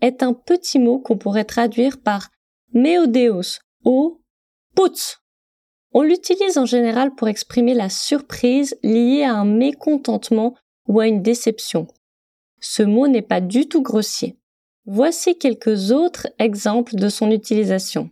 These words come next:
Mince, je vais être en retard. Mince, on a pris la mauvaise direction.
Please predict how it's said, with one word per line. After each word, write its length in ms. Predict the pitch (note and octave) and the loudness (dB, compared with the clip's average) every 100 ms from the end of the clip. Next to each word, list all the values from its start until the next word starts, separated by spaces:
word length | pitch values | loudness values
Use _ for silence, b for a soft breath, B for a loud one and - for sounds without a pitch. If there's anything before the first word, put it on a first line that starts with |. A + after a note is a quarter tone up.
| _ _ _ _ _ _ _ _ _ _ | _ _ _ _ _ _ _ _ _ _
Mince, 600 | A#3 C#4+ D4+ B3+ - - - | 2 4 2 0 -2 -10 -6
je 120 | G#3+ | 0
vais 120 | A#3 | 2
être 220 | B3+ B3+ B3 | 0 0 -2
en 60 | |
retard. 640 | A#3 A#3+ A3 F#3+ F3 - _ _ _ _ _ _ _ _ _ | 0 -2 -2 -4 -8 -16 _ _ _ _ _ _ _ _ _
Mince, 420 | D4+ F4 E4+ C4+ | 2 2 2 0
on 80 | C4 | 0
a 80 | C4 | -2
pris 240 | C4 - | -2 0
la 120 | C#4 A#3 | 2 4
mauvaise 500 | A#3 C#4 D4 D#4 B3 | 4 2 2 0 0
direction. 640 | C4 A#3 - - G#3+ F3+ | 0 0 -4 -4 -4 -4